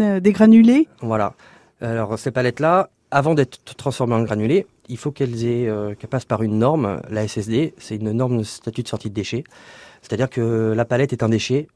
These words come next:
Speaker 2: Au niveau de la législation, on n'a pas le droit de, de compacter un déchet et ensuite le, de le vendre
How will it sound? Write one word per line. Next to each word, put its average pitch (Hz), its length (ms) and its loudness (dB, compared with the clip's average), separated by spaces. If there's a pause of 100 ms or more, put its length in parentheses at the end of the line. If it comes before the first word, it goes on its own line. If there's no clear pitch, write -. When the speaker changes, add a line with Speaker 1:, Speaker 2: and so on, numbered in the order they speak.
(160)
Speaker 2:
Au - 20 -12
niveau 110 200 -2
de 117 60 -2
la 113 40 2
législation, 117 540 -2
on - 20 0
n'a 156 100 0
pas 127 100 -2
le 139 60 2
droit 139 180 4
de, 113 300 0
de 107 80 -6
compacter 113 360 -2
un 113 40 0
déchet 110 320 -2
et 131 60 -2
ensuite 120 300 -8
le, 107 580 -6
de 107 80 -4
le 107 60 -4
vendre 104 260 -6